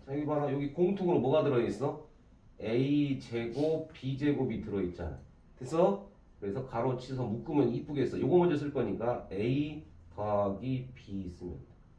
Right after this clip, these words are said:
됐어? 따라서 우리가 물어보는 건 이거 물어봤지? 그러니까 요 뒤에 있는 놈,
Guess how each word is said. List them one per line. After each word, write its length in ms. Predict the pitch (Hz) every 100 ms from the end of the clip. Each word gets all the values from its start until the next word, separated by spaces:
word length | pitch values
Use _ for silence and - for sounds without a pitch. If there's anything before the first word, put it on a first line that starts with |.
| - - - - -
됐어? 520 | 135 185 208 - - - - - -
따라서 300 | - 175 156
우리가 280 | 147 175 180
물어보는 580 | 151 170 170 160 151 139
건 180 | 110 107
이거 240 | 135 196
물어봤지? 800 | 180 165 143 131 - - 135 - - -
그러니까 420 | 147 160 139 113
요 180 | 131 139
뒤에 300 | - 175 170
있는 240 | 156 143 117
놈, 280 | 110 139